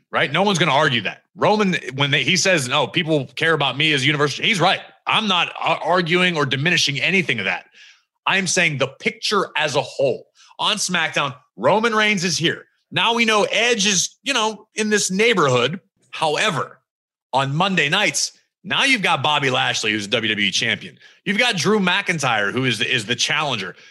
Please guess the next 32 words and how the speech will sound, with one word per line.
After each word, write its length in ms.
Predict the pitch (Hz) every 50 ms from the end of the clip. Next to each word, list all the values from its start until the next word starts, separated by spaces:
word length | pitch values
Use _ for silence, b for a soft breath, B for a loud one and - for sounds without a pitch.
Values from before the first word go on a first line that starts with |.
| B B B -
But 120 | 160 156
now 220 | 185 220 247 285 294
here 200 | 226 208 277 285
comes 300 | - 302 302 262 214 -
quietly 960 | - - 139 - 214 226 240 269 294 294 254 208 170 160 151 135 135 131 - - _
Sheamus. 640 | - - - - 226 226 233 214 165 - - - -
And 160 | - 175 202
I 120 | 214 240 262
know 160 | 277 262 233
Sheamus, 420 | - - - 226 240 214 196 -
and, 180 | - 156 151 -
and 160 | - 160 170
I 80 | 185 214
will 140 | 226 214 165
say 200 | - 202 196 190
this 240 | 180 185 165 -
till 160 | - 185 175 165
I'm 160 | 156 151 139
blue 200 | 127 170 175 165
in 60 | 143
the 60 | 135
face, 300 | 131 - 180 151 131 - B B B B B B - 117
doesn't 380 | 143 190 214 233 254 240 214
get 180 | 175 196 170 151
the 80 | 165 151
respect 580 | 147 139 - - - - 175 165 160 - - -
he 220 | - 147 151 156
deserves. 580 | 135 135 123 107 92 135 131 120 113 98 - - -
I 140 | 151 160 147
very 340 | 135 151 220 247 247 214
rarely 360 | 190 165 170 175 175 165 160 139
find 540 | - 160 156 151 147 147 139 123 104 -